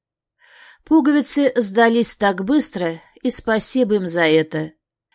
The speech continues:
"Я люблю тебя", услышала я, не понимая, кто из нас произнес эти слова. Наверное, мы выдохнули их одновременно. Настенные, настольные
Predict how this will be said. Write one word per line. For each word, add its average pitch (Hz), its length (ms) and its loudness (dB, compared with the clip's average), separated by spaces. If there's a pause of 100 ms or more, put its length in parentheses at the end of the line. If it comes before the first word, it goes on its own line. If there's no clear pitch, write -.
"Я 254 220 4
люблю 247 360 2
тебя", 175 500 -4 (280)
услышала 175 580 -4
я, 202 480 -2
не 202 160 -6
понимая, 196 640 -4 (260)
кто 233 240 2
из 202 160 4
нас 220 320 -2
произнес 202 680 -2
эти 190 240 -4
слова. 170 640 -2 (460)
Наверное, 262 520 2
мы 233 240 0
выдохнули 208 640 -4
их 208 240 -4
одновременно. 196 960 -6 (1000)
Настенные, 196 960 0 (300)
настольные 190 1000 -2